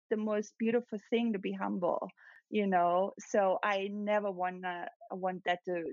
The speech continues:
to be taken away from me, because I think that's what makes me who I am, you know? So just listening and, and really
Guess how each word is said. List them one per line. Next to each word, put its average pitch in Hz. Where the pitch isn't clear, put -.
to 175
be 190
taken 180
away 165
from 170
me, 165
because 175
I 175
think 185
that's -
what 208
makes 196
me 196
who 190
I 170
am, -
you 196
know? 175
So 175
just -
listening 233
and, 190
and 196
really 214